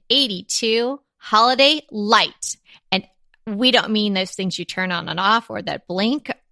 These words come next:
or that go in your tree or outside of your house. This is l-, do less, enjoy more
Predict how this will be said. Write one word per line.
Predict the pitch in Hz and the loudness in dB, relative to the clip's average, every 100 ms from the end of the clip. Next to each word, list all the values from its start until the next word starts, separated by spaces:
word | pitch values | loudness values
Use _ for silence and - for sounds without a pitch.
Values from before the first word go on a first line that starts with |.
| _ | _
or | 185 180 | -4 -4
that | - - | -6 -6
go | 196 | -2
in | 208 208 | 0 0
your | 185 | -4
tree | - 240 294 | 0 2 2
or | 247 | 0
outside | - 190 - 233 | 0 0 -2 -4
of | |
your | 226 | -2
house. | 214 180 - - _ - - _ | 0 -2 -4 -16 _ -20 -20 _
This | 226 247 214 | 0 0 0
is | 185 - - | -6 -6 -10
l-, | - - 185 180 _ - | -18 -14 -14 -14 _ -4
do | 226 262 | -2 0
less, | 254 262 339 - - - | 0 -2 -2 -10 -12 -8
enjoy | 185 165 180 170 | -6 -4 -2 0
more | 196 202 165 - - | 0 -2 -4 -8 -14